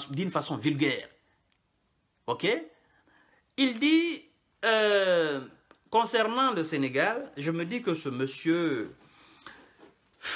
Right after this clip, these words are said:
il faut qu'on soit ingrat. Ingrat pour parler de la sorte du Sénégal.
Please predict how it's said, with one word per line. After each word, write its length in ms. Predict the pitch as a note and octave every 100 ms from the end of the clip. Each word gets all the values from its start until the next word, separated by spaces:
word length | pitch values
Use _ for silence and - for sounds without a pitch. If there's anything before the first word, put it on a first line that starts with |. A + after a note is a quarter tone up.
| - - - -
il 80 | D#3+
faut 160 | C4+
qu'on 200 | C4+ E3
soit 320 | C3+ C3+ B2 -
ingrat. 420 | D#3+ D#3 D#3+ D3 - - - - _ _ _ _ _ _ _ _ _ _ _ _ _ _ _ _ _
Ingrat 420 | C#3+ D3+ C#3 D#3 C3+ - - _ _ _ _ _ _ _
pour 200 | D3 C3+
parler 440 | - D3 C3+ D3+ D#3
de 120 | A2+
la 160 | G#2
sorte 440 | - - C3+ - - - _ _ _ _ _ _ _ _ _ _ _
du 80 | A#2+
Sénégal. 480 | - B2+ G2+ F#2+ -